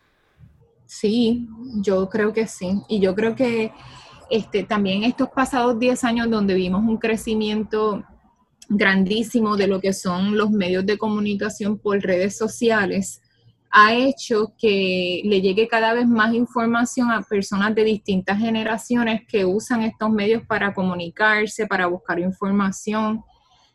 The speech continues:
Este, eh, yo sí he visto el auge, eh,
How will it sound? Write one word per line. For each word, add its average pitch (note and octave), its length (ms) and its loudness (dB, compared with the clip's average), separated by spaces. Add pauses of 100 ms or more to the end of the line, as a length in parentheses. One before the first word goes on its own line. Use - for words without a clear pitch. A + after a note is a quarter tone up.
Este, G#3 920 0 (1200)
eh, F#3+ 420 4
yo A3+ 180 6
sí B3+ 180 4
he C4 60 6
visto C4 480 0
el B3 160 2
auge, G3+ 580 2 (480)
eh, F#3 1160 0